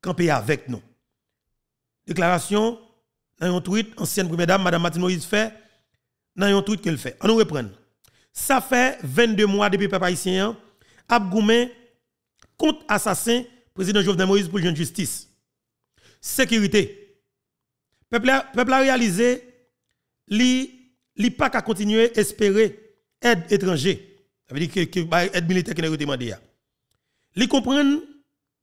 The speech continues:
c'est pour le prendre destin dans main. Courage. Il dit nous courage. Il dit nous, nous pas pour contre nous, peuple haïtien. Il dit nous victoire, c'est pour nous qui bataille.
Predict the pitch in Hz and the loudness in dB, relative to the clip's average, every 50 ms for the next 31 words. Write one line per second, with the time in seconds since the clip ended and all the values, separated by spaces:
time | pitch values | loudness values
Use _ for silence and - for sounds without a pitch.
0 | _ _ _ _ _ _ _ _ _ _ _ _ _ _ _ - - - 254 208 | _ _ _ _ _ _ _ _ _ _ _ _ _ _ _ -10 -4 -2 -2 0
1 | 214 262 233 170 196 220 247 220 202 220 - - - - 240 240 247 240 233 220 | 0 -2 -2 0 0 0 0 2 2 0 0 -2 -4 -2 0 0 2 0 0 0
2 | 202 196 185 170 175 196 170 113 - - _ _ _ _ _ _ _ _ _ _ | 0 0 0 2 0 0 -2 -2 -8 -16 _ _ _ _ _ _ _ _ _ _
3 | _ _ _ _ _ _ _ _ _ _ _ _ _ _ - 277 254 202 165 127 | _ _ _ _ _ _ _ _ _ _ _ _ _ _ 0 2 2 4 2 0
4 | 107 98 90 - - - - _ _ 196 185 196 214 220 - - 233 214 160 127 | 0 -4 -8 -10 -10 -12 -14 _ _ -4 -2 0 0 -2 -2 -2 -2 -2 -2 -2
5 | 113 98 87 - - - - _ _ _ _ _ _ _ _ _ _ _ _ _ | -4 -8 -10 -14 -16 -16 -18 _ _ _ _ _ _ _ _ _ _ _ _ _
6 | _ _ _ _ _ _ _ _ _ _ _ _ - 226 247 185 247 233 254 247 | _ _ _ _ _ _ _ _ _ _ _ _ -2 0 2 2 2 2 2 2
7 | 233 240 160 240 214 - 220 175 - 208 202 - 208 175 170 156 151 139 123 - | 2 2 2 2 0 0 -2 -2 -2 -2 0 0 0 0 2 2 0 0 -2 -4
8 | 143 113 - - _ _ _ _ _ _ _ _ _ _ _ _ _ _ _ _ | -6 -8 -8 -12 _ _ _ _ _ _ _ _ _ _ _ _ _ _ _ _
9 | _ _ _ _ _ _ _ _ _ _ _ _ _ _ _ _ _ _ _ _ | _ _ _ _ _ _ _ _ _ _ _ _ _ _ _ _ _ _ _ _
10 | _ - 226 226 160 190 220 220 220 165 180 196 - - 202 196 196 202 202 226 | _ 0 2 2 2 2 2 2 4 2 0 0 0 0 2 2 2 2 0 -2
11 | 226 - - - _ _ _ _ _ _ _ _ _ _ _ _ _ _ _ _ | -4 -8 -16 -20 _ _ _ _ _ _ _ _ _ _ _ _ _ _ _ _
12 | _ _ - - 226 170 226 202 170 190 226 214 - 208 165 147 165 151 - - | _ _ 0 0 0 2 2 0 2 2 2 2 2 0 0 0 -2 -2 -2 -2
13 | 123 110 101 92 | -4 -4 -6 -8